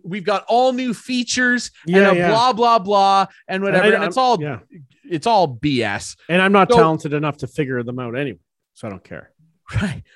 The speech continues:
Speaker 1: right. So, uh, poke check, poke check, poke check. So <laughs> basically,
Speaker 2: <laughs> That's right.
Speaker 1: Clarky's a, you know, I'm gonna get you a t-shirt with just R one on the t-shirt, 'cause Clarky's favorite button in Shell is R one.
Speaker 2: <laughs> Yeah,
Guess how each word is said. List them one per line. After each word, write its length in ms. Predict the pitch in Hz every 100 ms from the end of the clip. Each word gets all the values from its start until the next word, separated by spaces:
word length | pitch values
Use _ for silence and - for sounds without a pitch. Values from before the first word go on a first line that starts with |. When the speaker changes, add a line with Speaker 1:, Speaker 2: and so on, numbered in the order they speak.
| _ -
Speaker 1:
right. 340 | 208 156 98 _ _ _
So, 520 | - 175 160 160 - 151
uh, 360 | 151 143 127 -
poke 180 | 165 151
check, 200 | 160 143
poke 180 | 147 139
check, 180 | 127 -
poke 160 | 131
check. 160 | 113 104 _ _ _
So 380 | - 220 220 214 214
<laughs> 80 | 139
basically, 1000 | 233 311 - 370 523 - 302 - 339 302
Speaker 2:
<laughs> 340 | - - -
That's 400 | 175 - 220 180
right. 100 | 165 - - -
Speaker 1:
Clarky's 600 | - 262 - - 262 254
a, 140 | 233 - -
you 80 | 214
know, 80 | 233
I'm 180 | 233
gonna 140 | 262 311
get 160 | 311
you 120 | 254 233
a 40 |
t-shirt 520 | 185 214 214 208 190
with 120 | 175
just 160 | 151 160 -
R 320 | 165 170 160
one 400 | 147 143 139 127
on 180 | 117 113
the 100 | 113
t-shirt, 520 | - 120 117 104 95 - - -
'cause 240 | - 156
Clarky's 640 | - 233 240 226 220 214 -
favorite 500 | 185 180 165 180 147
button 300 | 160 156 151
in 180 | 143 139
Shell 360 | - 139 131
is 140 | 131 139
R 280 | 135 135
one. 480 | 131 131 131 131 135 -
Speaker 2:
<laughs> 40 |
Yeah, 280 | 175 180 -